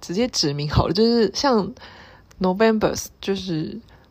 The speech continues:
他们的现场跟C D实在是，我觉得差异蛮多的。应该说，这要扯到，就是我觉得他们近年一直在进化，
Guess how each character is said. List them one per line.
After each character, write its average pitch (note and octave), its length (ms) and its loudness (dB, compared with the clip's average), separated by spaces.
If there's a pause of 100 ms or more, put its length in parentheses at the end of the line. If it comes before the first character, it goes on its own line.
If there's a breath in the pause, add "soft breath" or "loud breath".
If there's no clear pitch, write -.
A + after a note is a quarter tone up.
他 C4+ 220 2
们 B3+ 220 2
的 - 160 -4
现 F#3 340 -2
场 G3 300 -6
跟 F3+ 220 0
C F3+ 300 -4
D E3+ 220 -2
实 E3 100 -8
在 E3 220 0
是， D#3+ 400 -6 (560)
我 E3 120 -6
觉 E3 120 -2
得 E3 380 0 (920)
差 G3+ 240 0
异 G3+ 140 2
蛮 D3+ 240 -2
多 D3+ 220 0
的。 F#3 160 -8 (180)
应 - 120 -4
该 C4+ 160 6
说， A#3 640 4 (580 loud breath)
这 - 140 0
要 B3 140 6
扯 - 180 0
到， E3+ 220 6
就 E3+ 140 0
是 F3 120 0
我 D3+ 140 0
觉 D#3+ 120 0
得 F3 60 4
他 F#3+ 80 2
们 F3 220 0 (720 soft breath)
近 F#3 220 -2
年 D3+ 220 -2
一 F#3+ 80 0
直 D#3+ 100 -6
在 D#3+ 260 0
进 - 320 -4
化， - 320 -2